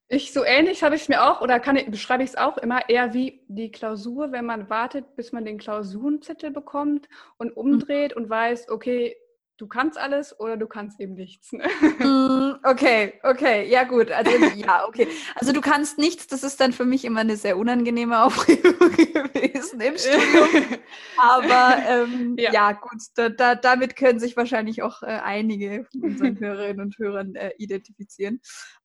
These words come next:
Speaker 2: Ähm,
Speaker 1: <laughs>
Speaker 2: wie hat sich das, wie hat sich das angefühlt? Also, ich will jetzt nicht zu viel spoilern, weil alle, die eure Folge noch nicht geguckt haben, sollen das ja dann auch bitte tun. Aber,
Speaker 1: Mhm.
Speaker 2: ähm, wie hat sich das angefühlt, als ihr dann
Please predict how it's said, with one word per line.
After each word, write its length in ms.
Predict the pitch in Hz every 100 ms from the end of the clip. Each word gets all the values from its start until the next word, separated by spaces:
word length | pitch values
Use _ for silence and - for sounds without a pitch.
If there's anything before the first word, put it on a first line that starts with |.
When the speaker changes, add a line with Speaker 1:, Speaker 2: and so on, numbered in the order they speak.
| -
Speaker 2:
Ähm, 580 | 220 226 226 226 226 269
Speaker 1:
<laughs> 60 |
Speaker 2:
wie 140 | 240 247
hat 140 | 277
sich 140 | 285 -
das, 300 | 254 - -
wie 120 | 240
hat 140 | 240 247
sich 140 | 254
das 160 | 254 240
angefühlt? 500 | 233 233 233 226 214
Also, 160 | 214
ich 80 | 220
will 100 | 254
jetzt 160 | 277 277
nicht 180 | 277 -
zu 100 | 262
viel 200 | 254 254
spoilern, 800 | - 208 214 220 240 262 311 311
weil 260 | 214 214 208
alle, 200 | 214 226
die 140 | -
eure 180 | 202 214
Folge 300 | - 214 220
noch 100 | 226
nicht 160 | 220 220
geguckt 320 | 226 - 233
haben, 120 | 247 226
sollen 320 | 220 226 220
das 240 | 214 220
ja 80 | 226
dann 140 | 214 202
auch 160 | 208
bitte 200 | - 202
tun. 280 | 208 220 233 359 - - - -
Aber, 640 | 233 226 220 220 220 220
Speaker 1:
Mhm. 40 | -
Speaker 2:
ähm, 640 | 214 214 214 214 214 214
wie 140 | 226 240
hat 120 | 247
sich 120 | 247
das 160 | - -
angefühlt, 480 | 214 226 233 247 -
als 180 | 220
ihr 80 | 226
dann 440 | 214 208 208 214